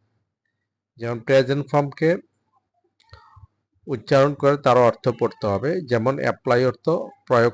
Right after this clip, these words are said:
করা, অ্যাপ্লাই, অ্যাপ্লাইড, অ্যাপ্লাইড, অ্যাপ্লাই প্রয়োগ করা, অ্যাপ্লাই, অ্যাপ্লাইড, অ্যাপ্লাই, অ্যাপ্লাই প্রয়োগ করা, অ্যাপ্লাই, অ্যাপ্লাইড, অ্যাপ্লাইড।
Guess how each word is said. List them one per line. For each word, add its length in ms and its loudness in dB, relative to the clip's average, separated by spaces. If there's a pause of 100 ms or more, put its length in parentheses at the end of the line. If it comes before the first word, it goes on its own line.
করা, 160 2
অ্যাপ্লাই, 460 0
অ্যাপ্লাইড, 420 -2
অ্যাপ্লাইড, 460 -4
অ্যাপ্লাই 340 -4
প্রয়োগ 400 -2
করা, 160 -2
অ্যাপ্লাই, 360 -4
অ্যাপ্লাইড, 440 -4
অ্যাপ্লাই, 400 -6
অ্যাপ্লাই 340 -4
প্রয়োগ 420 -4
করা, 160 -6
অ্যাপ্লাই, 400 -4
অ্যাপ্লাইড, 420 -6
অ্যাপ্লাইড। 460 -6